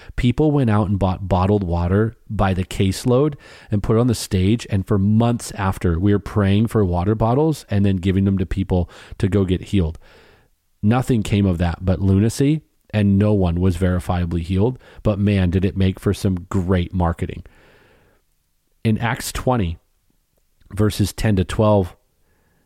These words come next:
it's not aprons and handkerchiefs. It's not even casting out demons. It's not, "Hey, stand up your feet. Now you can walk." It's not even blindness.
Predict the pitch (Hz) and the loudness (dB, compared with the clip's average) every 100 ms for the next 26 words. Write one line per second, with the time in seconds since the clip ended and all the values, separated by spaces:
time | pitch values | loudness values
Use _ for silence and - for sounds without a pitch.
0 | _ - - 127 - 117 107 107 98 113 | _ -4 -2 -2 0 0 0 0 0 0
1 | 98 101 92 101 104 - 110 101 92 113 | 0 0 0 0 -2 -2 0 0 0 -2
2 | - 120 107 101 90 110 101 - 101 95 | 0 0 2 0 0 -4 -4 0 0 0
3 | 90 101 101 98 98 92 98 - 117 104 | 0 2 4 4 2 2 0 0 -2 0
4 | 117 113 - 123 135 135 131 139 - 165 | 0 -2 0 -2 0 0 0 0 2 0
5 | 139 - 95 113 127 139 135 151 143 101 | 0 -2 0 2 2 2 0 2 0 0
6 | 107 - 139 151 165 156 165 170 120 95 | -2 0 2 2 2 2 2 2 2 0
7 | - - | -4 -16